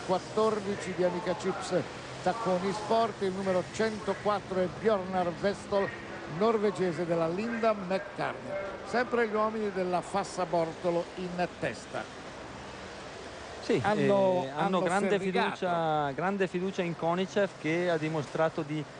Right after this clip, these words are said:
Speaker 2: andare veramente, veramente forte in questo Giro d'Italia.
Speaker 1: Ma è tutto l'anno che Dmitry Konicev, il russo che fu il leader della prima formazione, eh, professionistica dell'ex Unione Sovietica, era il leader incontrastato a livello,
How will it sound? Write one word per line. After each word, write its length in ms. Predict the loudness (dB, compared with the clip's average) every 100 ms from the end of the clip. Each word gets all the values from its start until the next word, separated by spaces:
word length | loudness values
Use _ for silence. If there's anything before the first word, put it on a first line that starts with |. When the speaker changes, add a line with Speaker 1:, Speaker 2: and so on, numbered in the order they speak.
| -8
Speaker 2:
andare 840 | 0 2 4 2 2 0 0 0 2
veramente, 540 | 2 2 2 0 0
veramente 380 | 0 0 0 -2
forte 380 | 0 0 0 0
in 460 | 0 0 -2 -4 -2
questo 220 | -2 -2
Giro 220 | -2 0
d'Italia. 460 | 0 0 0 -2 0
Speaker 1:
Ma 140 | 0
è 80 | 0 -2
tutto 240 | 0 4
l'anno 360 | 4 2 0 0
che 160 | -2 -2
Dmitry 440 | -2 -4 -4 -4
Konicev, 520 | 0 0 0 -4 -2 0
il 120 | 0
russo 360 | 0 -2 -2 -2
che 80 | -2
fu 220 | -2 2
il 180 | 2 2
leader 500 | 2 0 2 2 2 -6 -16 -18 -18 -2
della 300 | 2 2 2
prima 300 | 0 -2 0
formazione, 840 | 2 2 0 2 4 4 4 2 -2 -12 -16 -4
eh, 480 | 2 4 6 6 4 2
professionistica 1400 | 0 0 0 0 0 0 2 2 4 0 -4 -4 -6 -2 0
dell'ex 400 | 2 0 -2 -6
Unione 340 | -4 -4 -4
Sovietica, 520 | -4 -2 -2 -2 -2
era 100 | -2
il 160 | 0 -2
leader 320 | -4 0 0
incontrastato 720 | 0 -4 -2 -4 -2 -2 0 0
a 60 |
livello, 540 | 0 2 2 4 2